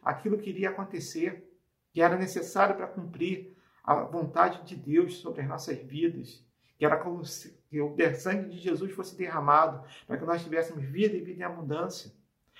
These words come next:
Agora, aqueles homens chegam e encontram os outros discípulos, atônitos, talvez desesperados, sem entender o que acontecia,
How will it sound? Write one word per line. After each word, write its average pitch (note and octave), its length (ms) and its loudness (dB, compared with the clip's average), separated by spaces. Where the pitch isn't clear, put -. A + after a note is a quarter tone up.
Agora, D#3 840 10
aqueles F3 400 0
homens F#3+ 240 4
chegam F3+ 800 4
e F3+ 160 4
encontram G3+ 540 4
os E3+ 160 -6
outros G3+ 400 6
discípulos, F3+ 720 -4
atônitos, F3 800 2
talvez E3+ 380 2
desesperados, C3 920 0
sem G3+ 260 4
entender F#3+ 360 2
o F#3+ 80 2
que F#3+ 100 -4
acontecia, C#3+ 920 -6